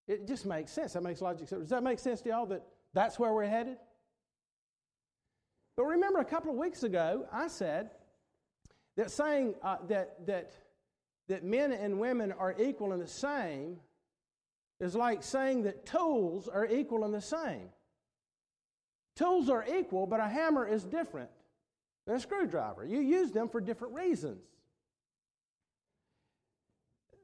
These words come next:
So that's, it, it is, to me, I, I, I, hopefully you're understanding what's going on out there.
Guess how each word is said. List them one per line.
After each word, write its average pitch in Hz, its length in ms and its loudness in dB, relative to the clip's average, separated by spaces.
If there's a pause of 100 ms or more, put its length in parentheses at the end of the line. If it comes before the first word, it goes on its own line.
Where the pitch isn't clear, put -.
(120)
So 233 140 -2
that's, 294 220 -2 (240)
it, 226 380 -4
it 240 160 -2
is, 220 200 -6 (100)
to 202 100 -4
me, 226 220 0 (360)
I, 170 60 -10
I, 262 440 -4
I, 247 60 -2
hopefully 277 460 0
you're 294 260 -2
understanding 240 800 -4
what's 196 220 -6
going 202 280 -2
on 208 260 -4
out 98 240 -14
there. - 100 -20